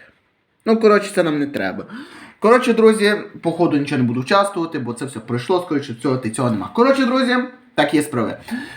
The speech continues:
Сподобалося відео, пишемо коментарі. Про лайки навіть ви мені не говоріть, бо лайків немає. Все.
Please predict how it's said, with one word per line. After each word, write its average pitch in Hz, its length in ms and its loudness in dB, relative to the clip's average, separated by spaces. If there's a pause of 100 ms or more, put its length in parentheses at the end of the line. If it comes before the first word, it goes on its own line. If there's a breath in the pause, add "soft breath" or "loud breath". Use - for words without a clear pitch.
(120)
Сподобалося 220 680 2
відео, 240 300 2
пишемо 175 520 0
коментарі. 113 680 -4 (280)
Про 156 100 2
лайки 180 480 4
навіть 165 640 -4
ви 151 120 -4
мені 135 320 -4
не 135 240 -4
говоріть, 190 640 2
бо 131 260 -2
лайків 147 540 0
немає. 113 500 -6
Все. 117 360 -4